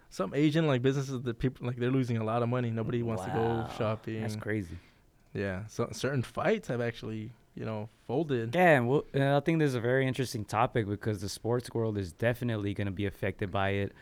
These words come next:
Speaker 1: Mm-hmm.
Speaker 2: Um, we were planning a trip to Europe this
Speaker 1: Yep.
Speaker 2: year,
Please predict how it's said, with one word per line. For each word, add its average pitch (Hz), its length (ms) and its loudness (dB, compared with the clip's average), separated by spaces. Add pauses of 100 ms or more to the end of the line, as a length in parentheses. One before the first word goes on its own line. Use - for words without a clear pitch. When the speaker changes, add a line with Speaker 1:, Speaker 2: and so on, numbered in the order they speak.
(140)
Speaker 1:
Mm-hmm. 117 120 -2
Speaker 2:
Um, 110 380 4 (300)
we 110 300 2
were 175 180 6
planning 110 360 2
a 95 60 -2
trip 107 280 -2
to 107 100 -2
Europe 98 400 0
this 104 200 0
Speaker 1:
Yep. 120 140 0
Speaker 2:
year, 107 400 0